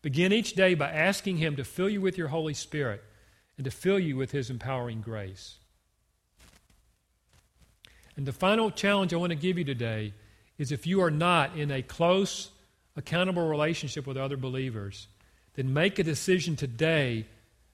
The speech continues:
to start that. Repent of trying to live the Christian life alone. And pray and ask God to show you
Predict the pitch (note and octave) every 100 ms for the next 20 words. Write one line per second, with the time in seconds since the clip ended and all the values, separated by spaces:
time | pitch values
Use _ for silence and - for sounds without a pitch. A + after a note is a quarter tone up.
0 | _ C3+ - C#3+ C3 B2+ G#2+ F#2+ G2+ _
1 | _ _ _ _ _ _ _ _ _ C#3+
2 | C3+ - A3 F3+ E3+ C#3 - F3+ F3+ D#3
3 | C#3 D#3+ F#3+ F3+ - F3 - D3 C#3 C#3
4 | - B2+ B2 A#2 G2+ F#2 - _ _ _
5 | _ _ _ _ _ _ _ _ _ _
6 | _ _ _ _ _ _ _ E3+ C#3+ C#3+
7 | - - G#3 A#3 G#3 F#3 F3+ - E3 D#3
8 | C#3+ C3 - F#3 G3 G3 C3 A#2+ A2+